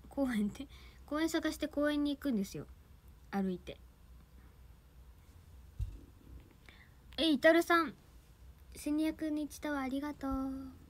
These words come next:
公園に行くんだけど、とりあえずでっかい公園があったからそこ目指してみたのよ。ちょっと休憩、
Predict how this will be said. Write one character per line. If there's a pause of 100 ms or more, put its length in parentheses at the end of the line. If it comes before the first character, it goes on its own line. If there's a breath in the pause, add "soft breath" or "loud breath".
(800)
公
園
に
行
く
ん
だ
け
ど、 (500)
と
り
あ
え
ず
で
っ
か
い
公
園
が
あ
っ
た
か
ら
そ
こ
目
指
し
て
み
た
の
よ。 (100)
ち
ょ
っ
と
休
憩、